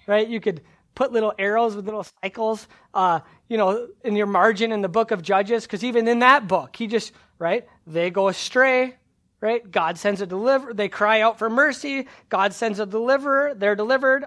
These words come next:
oh, then they go astray, and this is the cycle that goes over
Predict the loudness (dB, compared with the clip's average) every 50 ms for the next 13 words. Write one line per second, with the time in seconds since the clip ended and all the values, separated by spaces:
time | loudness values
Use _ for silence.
0 | -2 0 2 2 0 0 -8 -4 -2 -2 0 0 0 2 2 0 0 0 -4 -8
1 | -4 -2 -2 0 0 -2 -2 -4 -6 -14 -20 -20 _ -4 -2 -2 0 0 -2 -6
2 | -4 -4 -6 -2 -2 0 0 0 0 0 -4 -4 -4 -4 -4 -4 -6 -6 -6 -4
3 | -2 -2 -2 -2 -2 -4 -4